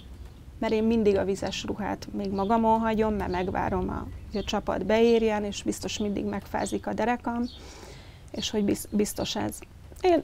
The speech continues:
és akkor még ugye január huszonnyolcadikán még lefutottuk ezt a terep huszonhatot, és február elsején kezdett már nagyon fájni, de akkor már fájt az egész gyomrom, mindenem. És ön tizen-, tizenötödikéig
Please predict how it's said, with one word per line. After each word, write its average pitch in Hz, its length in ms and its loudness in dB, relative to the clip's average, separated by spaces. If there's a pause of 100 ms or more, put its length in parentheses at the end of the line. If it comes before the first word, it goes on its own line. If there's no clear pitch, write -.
és - 220 2
akkor 262 220 0
még 220 180 4
ugye 214 200 4
január 196 400 2
huszonnyolcadikán 208 1040 -4
még 202 180 -2
lefutottuk 208 640 -4
ezt 208 200 -8
a 202 100 -8
terep 202 300 -4
huszonhatot, 233 800 -2 (1000)
és - 100 -8
február 214 440 6
elsején 208 500 4
kezdett 202 480 -2
már 202 180 -2
nagyon 196 320 0
fájni, 240 480 -2
de 226 120 2
akkor 214 280 0
már 208 220 2
fájt 202 360 -2
az 196 120 -4
egész 202 360 -2
gyomrom, 202 400 0
mindenem. 226 640 -2 (1400)
És - 160 -4
ön 220 280 2
tizen-, 220 480 4
tizenötödikéig 208 1160 2